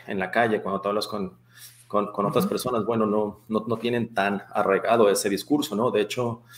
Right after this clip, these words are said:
Speaker 1: pienso que muchos mexicanos, eh, sí manifiestan ese orgullo por pertenecer a la cultura española, por hablar español, ¿verdad? Por tener todas estas características que se nos heredaron de allá.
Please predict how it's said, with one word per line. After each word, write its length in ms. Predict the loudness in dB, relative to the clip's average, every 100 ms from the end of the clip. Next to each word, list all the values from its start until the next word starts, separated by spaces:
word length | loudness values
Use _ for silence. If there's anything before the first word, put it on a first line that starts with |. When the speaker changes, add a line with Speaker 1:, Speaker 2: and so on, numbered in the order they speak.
| -20 -8
Speaker 1:
pienso 180 | -8 -2
que 80 |
muchos 300 | -2 -2 -2
mexicanos, 760 | -4 -6 -4 -2 -2 0 -2 -4 -16 _ 0
eh, 300 | 2 2 0 -10 -20 -20 -20 _
sí 540 | 0 4 4 2 -4 -16 _ _
manifiestan 520 | 0 2 2 4 4
ese 120 | 6 6
orgullo 480 | 6 6 6 4
por 340 | 6 8 6 2 -6
pertenecer 580 | -4 2 2 2 2 2
a 60 | 2
la 100 | 2
cultura 280 | 0 -2 -2
española, 480 | 0 0 2 4
por 120 | 4 4
hablar 220 | 4 2
español, 540 | 0 -2 0 0 0
¿verdad? 220 | 0 -4
Por 180 | -4 -4
tener 260 | -2 -6 -4
todas 160 | -6
estas 200 | -4 -4
características 880 | 0 0 0 -6 -6 -8 -4 -4 -4 -10 -18 -20 -6
que 100 | -2
se 140 | 0
nos 160 | 0 0
heredaron 380 | 2 2 2 4
de 60 |
allá. 280 | 4 2 0